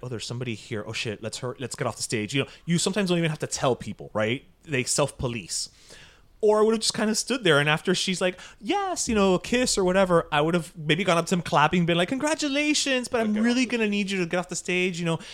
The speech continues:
Speaker 1: it's a, it's a
Speaker 2: Right.
Speaker 1: safety issue. You know,
Speaker 2: Right.
Speaker 1: I, not the way, again, the way he did it,
Speaker 2: Uh,
Speaker 1: it
Speaker 2: that's
Speaker 1: looked so
Speaker 2: that's
Speaker 1: fake.
Speaker 2: what I would have done. That's what I would have done. I would have been, like, very brisk and quick about it. Like, the moment that she said something, like, "Okay, okay, you need to get off stage."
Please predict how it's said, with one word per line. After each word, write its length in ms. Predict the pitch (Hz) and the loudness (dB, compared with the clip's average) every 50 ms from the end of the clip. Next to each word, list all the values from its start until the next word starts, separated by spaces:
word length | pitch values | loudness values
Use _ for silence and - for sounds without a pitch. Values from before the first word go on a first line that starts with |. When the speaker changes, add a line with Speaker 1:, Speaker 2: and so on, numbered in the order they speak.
| - - - | -10 -4 0
Speaker 1:
it's 160 | 190 170 - | 0 2 2
a, 80 | 175 160 - - | 0 -2 -2 -4
it's 140 | 165 - | -4 -2
a 40 | 180 | -2
Speaker 2:
Right. 60 | 165 | -2
Speaker 1:
safety 400 | - 170 147 147 - - 113 101 | 0 0 0 0 -2 -4 -4 -4
issue. 300 | 92 - - - 90 87 - | -4 -6 -6 -6 -6 -8 -4
You 100 | 226 233 | 0 0
know, 60 | 226 220 - | 0 0 -2
Speaker 2:
Right. 120 | - - _ _ _ - | -6 -20 _ _ _ -12
Speaker 1:
I, 180 | 240 226 - 285 | -12 -10 -8 -6
not 300 | 247 247 294 294 - - | -2 2 4 2 2 2
the 80 | - 285 | -2 -4
way, 100 | 277 - 285 - - | -4 -4 -4 -4 -2
again, 240 | - 220 311 269 185 240 - - | -2 0 0 0 -2 -4 -4 -2
the 80 | 254 247 | 0 0
way 180 | 208 262 392 453 453 | 0 2 0 0 0
he 120 | - 427 | 0 -2
did 300 | 214 160 - - 196 202 | -2 0 2 4 4 4
it, 160 | 247 320 269 175 | 4 4 4 6
Speaker 2:
Uh, 60 | 208 | 8
Speaker 1:
it 80 | 220 214 | 10 12
Speaker 2:
that's 180 | 208 220 254 | 12 12 12
Speaker 1:
looked 240 | 330 415 - - 175 | 12 10 8 6 6
so 200 | - - - 196 | 6 6 6 4
Speaker 2:
that's 440 | 143 156 190 185 190 196 233 - - | 4 8 8 10 10 8 6 4 0
Speaker 1:
fake. 80 | 165 156 | 2 6
Speaker 2:
what 160 | 165 165 151 | 6 8 8
I 120 | 135 131 | 8 6
would 120 | 127 131 123 | 6 4 2
have 120 | 117 104 | 0 -2
done. 280 | - 107 69 62 73 80 - - - 151 | -2 -6 -6 -6 -12 -20 -20 -16 -6 2
That's 280 | 135 143 139 139 131 | 4 6 6 6 6
what 120 | 160 147 135 | 6 6 8
I 60 | 131 | 8
would 100 | 131 131 131 | 8 6 4
have 100 | 131 127 | 4 4
done. 280 | 165 165 165 170 180 - | 6 6 6 4 4 4
I 120 | 143 139 | 6 6
would 140 | 135 147 151 | 8 6 6
have 100 | 147 127 | 4 4
been, 140 | 143 135 135 | 2 2 2
like, 140 | 135 131 | 2 2
very 160 | 113 143 139 135 | 2 2 2 2
brisk 400 | 120 98 131 156 160 - - - | 2 6 6 6 6 4 0 -2
and 100 | 143 127 | -2 0
quick 160 | - 143 123 151 | 2 2 4 6
about 240 | 151 170 175 185 | 6 8 8 8
it. 80 | 190 202 | 6 6
Like, 320 | 170 143 131 131 - - | 4 4 4 2 2 -2
the 100 | 123 131 | -2 0
moment 280 | 131 135 139 147 165 170 | 4 6 6 6 6 4
that 120 | 151 127 | 2 2
she 140 | - - 147 | 2 0 -2
said 240 | - - 156 147 - | 2 2 2 4 6
something, 240 | 190 185 190 190 185 | 4 4 6 6 4
like, 160 | 175 156 - - - - | 4 2 2 0 0 4
"Okay, 140 | 196 226 262 | 6 8 8
okay, 220 | 254 226 240 233 226 | 8 6 4 2 0
you 100 | 170 156 | -2 -4
need 140 | 170 175 160 | -2 -2 -2
to 80 | - 180 | 0 0
get 100 | 175 160 | 2 2
off 120 | 156 - | 0 -2
stage." 480 | 151 127 135 123 127 156 165 - - | -4 -2 -2 -2 -2 -2 -6 -10 -12